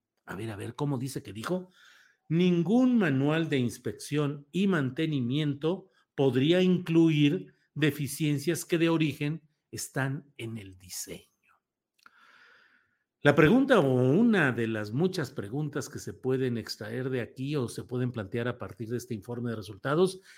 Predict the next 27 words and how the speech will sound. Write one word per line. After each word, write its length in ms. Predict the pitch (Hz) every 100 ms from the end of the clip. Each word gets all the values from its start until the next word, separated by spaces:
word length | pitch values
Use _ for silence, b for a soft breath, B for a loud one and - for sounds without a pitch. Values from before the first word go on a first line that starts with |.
| B
es 180 | - 123
primero 500 | - 214 185 196 208
si 540 | 202 - 156 143 135 143
este 360 | 160 - 170
informe 800 | 156 120 160 170 156 160 165 170 _ b b b
buscará 720 | 131 165 170 - 156 156 196
realmente 1000 | 165 165 165 156 156 156 151 156 151 151 B B B
que 140 | 135
se 260 | 127 131 110
llegue 640 | 123 151 131 143 147 151 -
a 100 | 123
responsabilizar 1200 | 117 107 - 120 110 113 110 113 - 151 151 151 b b b b -
con 240 | 117 113
nombre 360 | 135 156 143 139
y 100 | 117
apellido 640 | 107 110 98 139 135 131
en 120 | 117 101
personas 540 | 107 - 127 120 -
físicas 720 | 165 160 139 - 147 147 - b b b
o 160 | 110 107
con 220 | 147 120
denominación 840 | 117 113 117 113 107 - 135 139 139
oficial 720 | 123 123 104 127 139 139 139 B B
en 100 | 117
las 140 | 113
personas 380 | 117 98 131 131
morales 580 | 135 147 123 143 -